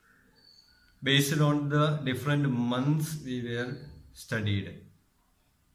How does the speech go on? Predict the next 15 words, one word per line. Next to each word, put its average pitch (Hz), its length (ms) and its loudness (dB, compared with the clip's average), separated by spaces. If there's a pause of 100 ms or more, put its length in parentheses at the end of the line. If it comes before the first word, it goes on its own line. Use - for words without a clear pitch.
(540)
They 127 160 0
are 120 220 0 (600)
the 143 160 2
hot 160 680 -2 (540)
or 143 320 -4 (200)
dry 131 320 2
season, 107 600 -2 (1120)
starting 135 360 0
with 147 120 2
the 143 60 -2
month 127 240 -4
of 139 160 -4
March 139 800 0 (580)
to 151 260 0
May, 120 480 0